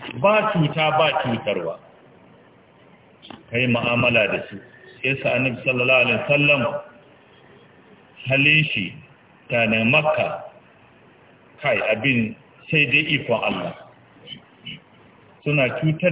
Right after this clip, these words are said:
da shi, ma yana kyautata musu. Yana kyautata musu, yana haƙuri.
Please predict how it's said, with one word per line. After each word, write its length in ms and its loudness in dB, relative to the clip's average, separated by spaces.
da 100 2
shi, 220 -4
ma 180 0
yana 360 2
kyautata 500 0
musu. 300 -4
Yana 300 0
kyautata 520 -2
musu, 320 -6
yana 260 0
haƙuri. 680 -2